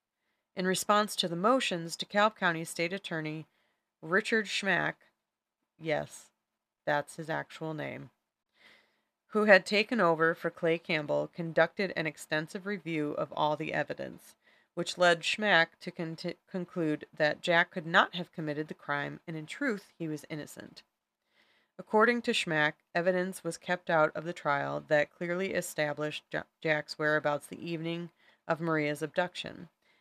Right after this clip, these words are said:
and supported Jack's alibi. In particular, the phone records from Illinois Bell show that Jack made a collect call to his mother that evening from a payphone in downtown Rockford, and the icy road conditions,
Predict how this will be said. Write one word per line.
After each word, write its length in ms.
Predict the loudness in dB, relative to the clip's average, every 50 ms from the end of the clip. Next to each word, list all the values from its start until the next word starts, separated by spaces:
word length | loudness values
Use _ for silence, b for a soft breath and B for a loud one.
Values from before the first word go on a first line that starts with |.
| _ _ -6
and 120 | -6 -6
supported 460 | -6 -4 0 2 4 4 4 2 2
Jack's 340 | 4 4 4 4 2 -2 -6 -4
alibi. 520 | -2 -2 0 -2 -2 -6 -8 -8 -8 -10 -12 -14 _ _ _ _ _ _ _ _ _ _ _ _ _ _ -4
In 120 | -2 -2 0
particular, 760 | 0 -2 -2 -2 -2 -4 _ -4 -2 0 2 2 2 2
the 140 | 0 -4 -6
phone 300 | -2 0 2 2 2 2
records 500 | 2 0 0 0 0 -2 -2 -2 -4 -6
from 220 | -4 -4 -4 -2 -2
Illinois 400 | -2 -2 0 0 0 0 -2 0
Bell 400 | 2 2 4 4 4 2 0 -2
show 240 | -2 -2 -2 -2
that 180 | -2 -4 -6 -4
Jack 340 | -2 0 0 0 0 -2 -6
made 200 | -6 -6 -6 -6
a 40 | -8
collect 440 | -8 -6 -6 -4 -4 -6 -8 -14 -6
call 220 | -2 0 0 0
to 180 | -2 -4 -8 -8
his 180 | -8 -8 -8
mother 380 | -6 -6 -4 -4 -4 -4 -4 -6 b b b b b b b b
that 320 | 0 4 6 6 6 4 2
evening 520 | -2 -4 -4 -2 -2 -4 -4 -4 -6 -6 -4
from 140 | -2 -2 -2
a 80 | -2
payphone 560 | -2 -2 -2 -2 -2 -2 -4 -4 -4 -4 -6 -8
in 140 | -8 -10 -8
downtown 480 | -8 -8 -8 -8 -10 -10 -12 -10 -4
Rockford, 560 | -2 0 0 0 -2 _ _ -4 -4 -4 -6 -10 _ _ b b b b b b b b
and 140 | -6 -4
the 120 | -2 2 2
icy 280 | 2 2 0 -2 -8
road 320 | -4 2 4 4 4 4 2
conditions, 840 | -4 -6 -4 -2 -2 -2 -2 -4 -6 -6 -8 -8 -10 -12 -16 -20